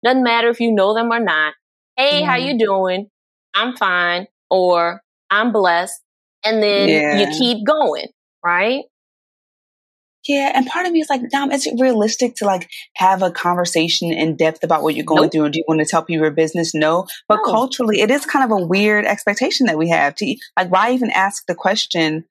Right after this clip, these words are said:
Speaker 2: socially if we're not gonna be real about it, I guess. That's different.
Speaker 1: Exactly. And so
Speaker 2: Yeah.
Speaker 1: I've s-, I've tried to start paying attention to that,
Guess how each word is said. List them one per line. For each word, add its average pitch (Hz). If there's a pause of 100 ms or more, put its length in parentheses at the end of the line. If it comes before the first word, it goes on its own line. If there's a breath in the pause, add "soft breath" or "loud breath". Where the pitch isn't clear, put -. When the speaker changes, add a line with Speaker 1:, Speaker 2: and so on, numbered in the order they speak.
(140)
Speaker 2:
socially 185
if 170
we're 180
not 170
gonna 165
be 160
real 196
about 170
it, -
I 175
guess. -
That's 208
different. 196
Speaker 1:
Exactly. 202
And 202
so -
Speaker 2:
Yeah. 196
Speaker 1:
I've 330
s-, -
I've 254
tried 240
to 247
start -
paying 208
attention 190
to 277
that, 311